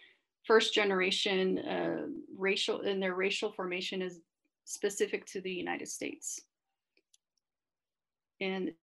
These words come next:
um, I'm sure if you have questions, we could talk more about that and what that means. And then I just wanna talk about this picture that you're seeing. So these are actually, um, children from my family. Uh,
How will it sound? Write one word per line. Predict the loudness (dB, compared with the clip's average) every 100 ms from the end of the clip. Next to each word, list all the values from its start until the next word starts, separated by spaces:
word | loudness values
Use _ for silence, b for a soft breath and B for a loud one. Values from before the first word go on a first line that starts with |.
| -6
um, | -4 -2 -2 -4 -6 _ -4
I'm |
sure | -2 0 0
if | 0 0
you | -2
have | -4 -6
questions, | -8 -6 -6 -8
we | -10
could | -10
talk | -8 -8
more | -4 -2 -2
about | -4 -6 -6 -10 -2
that | 0 2 0
and | -2
what | -4
that | -2 -2
means. | 0 0
And | 4
then | 6
I | 6
just | 4 4
wanna | 4
talk | 4 2 4
about | 0
this | -2 -6
picture | -4 -2 -2 0
that | 2
you're | 2
seeing. | 0 0 0 0 -2 B B B B B _ _
So | 0 2
these | 4 4 4
are | 4
actually, | 4 2 -2 0 0
um, | 2 4 4 0 0
children | 2 4 4 2 2 2
from | 0 0 2 4
my | 2 0 -6 -10 -6 2
family. | 2 4 2 -2 -4 -6 b b b b _ -8 -2
Uh, | 0 0 0